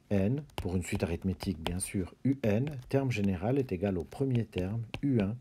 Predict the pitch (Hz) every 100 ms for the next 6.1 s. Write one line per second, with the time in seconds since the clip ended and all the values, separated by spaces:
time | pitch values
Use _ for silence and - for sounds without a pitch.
0 | - - - - - - - 123 127 -
1 | - - - - - 147 151 127 107 95
2 | 87 101 104 - - - - 104 - -
3 | 90 95 107 98 80 90 101 - - -
4 | 117 104 - 95 92 90 92 104 - -
5 | 90 85 92 92 98 87 - 92 95 -